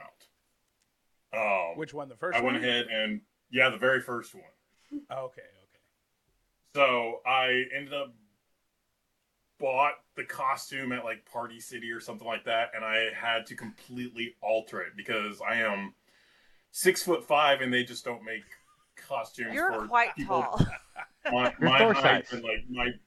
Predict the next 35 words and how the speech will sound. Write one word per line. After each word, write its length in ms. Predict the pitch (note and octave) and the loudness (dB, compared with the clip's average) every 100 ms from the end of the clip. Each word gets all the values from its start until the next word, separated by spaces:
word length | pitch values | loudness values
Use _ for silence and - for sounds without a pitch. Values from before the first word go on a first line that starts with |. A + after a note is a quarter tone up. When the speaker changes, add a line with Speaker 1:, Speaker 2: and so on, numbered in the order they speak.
| _ _ _ | _ _ _
Speaker 1:
broad 380 | C3 C3+ C3 C3 | 0 2 4 2
of 120 | A#2+ | 0
a 40 | A#2+ | -10
build 500 | - B2 A#2+ A#2+ A2 | -8 -6 -4 -6 -10
and 140 | G#2+ | -10
stuff 200 | - A#2 | -8 -8
like 160 | G#2+ G2 | -8 -6
that. 400 | A#2+ A#2+ - - | -2 -2 -2 -8
So 380 | - A#2 G2 F#2 - _ _ _ _ _ _ | -6 -4 -4 -6 -12 _ _ _ _ _ _
I 120 | A#2 C#3 | 0 2
had 160 | C3+ | 2
to 200 | B2 A#2+ | 2 0
completely, 500 | G#2+ A2+ B2 C#3 B2 | -4 -10 -10 -8 -6
like, 220 | A#2 A2 - - | -4 -6 -6 -12
alter 500 | B2+ A#2+ - A#2+ A#2 | -6 -6 -6 -8 -6
it 220 | A#2 A#2 G#2+ | -6 -8 -10
and 440 | G#2 G2 G2+ F#2+ | -10 -10 -12 -10
cut 200 | - B2+ | -10 -8
the 80 | A2+ | -6
legs 420 | G#2+ A#2 A2+ G#2+ | -4 -4 -4 -4
off 380 | A2 A2 G#2+ G#2+ | 0 2 0 -4
and 300 | G2 F#2+ F#2 | -14 -14 -12
do 260 | A#2+ A2+ | -8 -2
other 180 | G#2+ G#2+ | -2 -4
stuff 300 | - A2 G#2+ | -4 -6 -6
to 200 | - A2 | -6 -6
it 40 | G#2 | -6
and 100 | G2 | -8
stuff 160 | A2+ | -10
like 140 | G2+ F#2+ | -8 -2
that. 260 | G2+ F#2+ | 0 0
So 160 | - G#2 | 0 -4
I 240 | G#2 G#2+ | 0 0
wore 380 | G#2+ A#2 D3 C#3+ | 0 2 2 2
that 640 | A2 C3+ D3+ B2+ - - | 0 4 6 6 4 -4